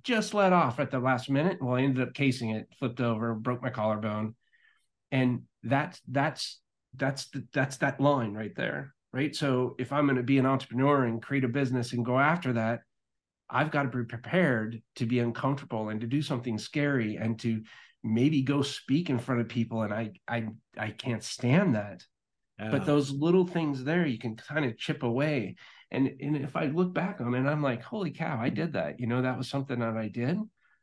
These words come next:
Speaker 1: Um, I didn't wanna do it. I was scared to do it, but I went ahead and did it. And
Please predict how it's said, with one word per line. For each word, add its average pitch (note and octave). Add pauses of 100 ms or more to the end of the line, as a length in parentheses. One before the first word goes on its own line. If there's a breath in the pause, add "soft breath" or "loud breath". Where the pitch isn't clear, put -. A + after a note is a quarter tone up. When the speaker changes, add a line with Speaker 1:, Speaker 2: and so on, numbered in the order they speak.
(120)
Speaker 1:
Um, A2+
I G#2+
didn't A#2
wanna A2+
do D#3
it. F#3
I A#2+
was G#2+
scared C3+
to D3+
do E3+
it, -
but A#2
I A#2
went B2+
ahead B2+
and A2
did A#2+
it. D#3
And B2